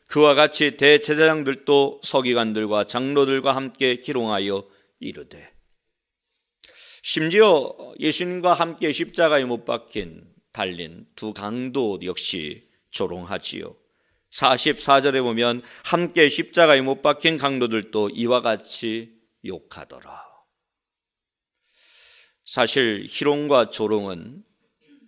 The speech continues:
육체적인 고통을 주기 위한 목적이기보다는 정신적, 또 영적, 또 육도, 이 심리적 고통을 주려는데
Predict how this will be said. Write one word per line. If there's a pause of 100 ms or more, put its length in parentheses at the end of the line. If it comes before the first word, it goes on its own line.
(500)
육체적인
고통을
주기
위한
목적이기보다는 (560)
정신적, (480)
또
영적, (260)
또
육도, (280)
이
심리적
고통을
주려는데